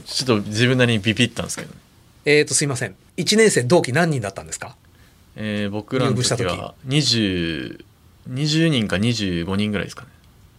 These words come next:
Speaker 2: その中で、
Speaker 1: はい。
Speaker 2: まあ、野手の中で、俺って何番目ぐらいかなとか、計算しなかったですか？
Speaker 1: いや、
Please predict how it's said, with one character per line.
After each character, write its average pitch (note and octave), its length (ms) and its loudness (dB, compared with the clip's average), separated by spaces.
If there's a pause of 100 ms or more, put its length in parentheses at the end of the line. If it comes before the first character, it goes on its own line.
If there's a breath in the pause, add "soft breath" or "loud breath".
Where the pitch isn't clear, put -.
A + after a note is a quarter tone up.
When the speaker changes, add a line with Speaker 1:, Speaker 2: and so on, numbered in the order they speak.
(260)
Speaker 2:
そ F#3 160 4
の F#3+ 100 6
中 F#3+ 260 4
で、 B2 360 0
Speaker 1:
は F#2+ 180 -6
い。 - 40 -10 (280)
Speaker 2:
ま C#3 80 -4
あ、 C3 60 -2
野 D#3+ 100 2
手 - 140 2
の C3 100 -2
中 A#2+ 240 -4
で、 A2 260 -4 (280 loud breath)
俺 D3+ 180 0
っ - 40 -4
て E3 120 0
何 D#3 260 0
番 E3+ 160 4
目 E3+ 120 2
ぐ F3 100 0
ら E3+ 80 4
い D3+ 60 0
か B2+ 100 -2
な B2+ 140 0
と C3 100 -4
か、 G#2 240 -4 (800 soft breath)
計 E3 180 2
算 D3+ 140 0
し D#3+ 80 -2
な D3 60 2
か C#3+ 60 2
っ B2 40 0
た G2 80 -10
で F#2 60 -12
す - 60 -8
か？ - 160 -16 (520)
Speaker 1:
い F3 60 4
や、 C3+ 260 2